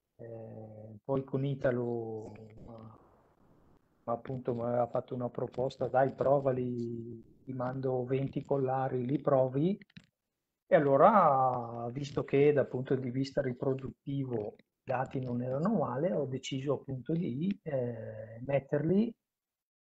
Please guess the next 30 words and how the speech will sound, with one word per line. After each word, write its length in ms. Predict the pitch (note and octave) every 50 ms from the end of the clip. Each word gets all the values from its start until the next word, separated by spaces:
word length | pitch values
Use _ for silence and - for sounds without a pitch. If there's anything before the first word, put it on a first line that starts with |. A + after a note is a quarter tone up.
| - C#3
nella 260 | C#3+ C#3 C3+ C#3 C#3
fase 340 | - - C#3 C3 B2+ D3 C3+
di 120 | C3+ C3+
transizione 840 | B2+ - - C3+ C3+ C3 E3 F#3 F#3 - - D3+ B2+ B2 C3 D#3+ F3
per 200 | - - C3+ A#2+
monitorare 760 | C3 C3 B2 B2+ B2 B2 - E3 C#3 A#2+ - - B2+ C#3 D#3
il 180 | D#3+ C3+ A2+ -
pre 240 | - B2+ A2+ A2+
e 60 | B2 B2+
post 320 | - - A#2 G#2+ - -
parto. 580 | - A2+ A#2+ B2+ - - - - - A2 B2 - - _ _ _ _ _ _ _ _ _ _ _ _ _ _ _ _ _
Eh, 560 | - - A2 A2 G#2+ G#2 G#2 G#2 G#2+ G#2 G2+ - - _ _ _ _ _ _ _ _ _ _ _
quando 240 | - B2 B2 B2 C#3
magari 640 | C#3 D3 D3 C#3+ B2+ B2+ C3+ C#3 D3 C#3+ C#3 C#3 C#3+ - _ _ _ _ _ _ _ _ _ _ _ _ _ _ _ _ _ _
tante 280 | - C#3+ C#3 C#3 -
volte 400 | D#3 D3 C#3 C3 C3+ C3+ - D3+
sento, 420 | C#3 - - C#3 C3+ C3+ - D3 D3
"Ah, 160 | E3 F3+ E3+
ho 80 | C#3+ B2
provato 480 | - D3+ D3+ D#3+ E3 D#3+ D#3 - D#3
i 60 | D#3 C#3+ - - - - _ _
podometri 640 | _ - D#3+ D3+ D3+ D#3+ E3+ D#3+ C#3+ C#3 - - C#3 C#3+
o 100 | C#3+ D3
i 80 | D#3+
collari, 560 | - - F#3 F#3+ F3+ D#3 D3 D3 D3+ D#3+ F3 F#3
li 100 | F3+ E3+
ho 60 | C3+
messi 320 | B2+ C#3 C#3 - - -
sulle 280 | C3 - D#3+ D3+ D#3 D3+
vacche 880 | C#3 C#3 C#3+ D3 C#3+ C#3+ - - C#3+ C#3 C#3 C3 B2+ B2+ C3 B2+ B2+